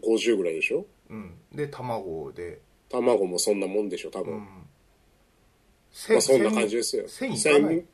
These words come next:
Speaker 1: いくかいかないかぐらいですね。
Speaker 2: かなり厳しい。
Speaker 1: でもなんか慣れましたね、もう。
Speaker 2: 慣れましたか？おー。
Speaker 1: はい。
Speaker 2: で、筋トレ日ですね。
Speaker 1: 筋トレ日は朝別に食わない。
Speaker 2: うん。
Speaker 1: で、昼は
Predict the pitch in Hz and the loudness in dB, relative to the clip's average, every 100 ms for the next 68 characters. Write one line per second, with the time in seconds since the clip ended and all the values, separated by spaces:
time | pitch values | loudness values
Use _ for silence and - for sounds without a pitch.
0 | _ - 170 - 156 120 131 123 123 131 | _ -4 -4 0 0 2 0 -2 -2 0
1 | 139 120 82 - - _ _ - 220 180 | 0 0 -6 -14 -20 _ _ -8 -2 -2
2 | - 139 143 151 104 82 76 - _ _ | -2 -10 -8 -8 -8 -12 -16 -20 _ _
3 | _ _ _ - 190 139 196 254 143 180 | _ _ _ -2 2 4 4 4 4 4
4 | 202 262 - 127 95 185 180 214 220 - | 4 0 -2 -4 -6 -4 -2 0 0 -4
5 | - - - - 107 101 113 87 - _ | -12 -14 -16 -14 -10 -4 -4 -6 -16 _
6 | _ _ _ _ _ _ _ _ _ _ | _ _ _ _ _ _ _ _ _ _
7 | _ _ _ _ _ _ _ 202 214 196 | _ _ _ _ _ _ _ -2 0 0
8 | - 196 185 151 117 80 78 - 90 80 | -2 -4 0 -2 -2 -8 -16 -20 -20 -20
9 | _ _ _ - - 180 180 170 135 123 | _ _ _ -10 -2 4 6 6 4 2
10 | 113 120 143 104 123 113 110 - 120 95 | 2 0 -2 -2 -4 -4 -6 -2 -2 -2
11 | 95 85 - - 139 117 95 - _ _ | -8 -14 -20 -10 -8 -8 -12 -20 _ _
12 | _ _ _ _ - 135 165 139 107 | _ _ _ _ -4 2 6 6 4